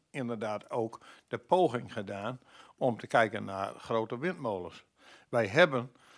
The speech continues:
eh, de inzet gepleegd om, eh, om, om, om de, om, om dat doel te halen. Nou, dat is niet gelukt. Dat hebben we ook moeten erkennen en dat hebben we niet gehaald. En nu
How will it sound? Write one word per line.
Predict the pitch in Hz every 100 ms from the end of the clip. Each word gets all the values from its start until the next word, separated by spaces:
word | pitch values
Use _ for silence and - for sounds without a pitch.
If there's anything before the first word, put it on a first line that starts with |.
| -
eh, | - 113 107 104
de | 101
inzet | 127 175 135 117 107
gepleegd | 113 - 98 110 - - _ _ _ -
om, | 131 120 110
eh, | 104 101 107 -
om, | 123 113
om, | - 117 113
om | 123 110 113
de, | -
om, | - 113 113
om | 127 107
dat | 104 101
doel | 107
te | 104 104
halen. | 123 151 120 85 - _ _
Nou, | 123 101
dat | 160 165
is | 131
niet | - 98 -
gelukt. | 135 165 143 - _ _ _ -
Dat | 113 -
hebben | 127 113
we |
ook | 117
moeten | 120 110 110 110
erkennen | 104 - 131 135 170 196 _ - - _
en | 208
dat | 143 95
hebben | 101 87
we | 98
niet | 90
gehaald. | 95 104 135 107 - -
En | 123 107
nu | 127 123 170 147 -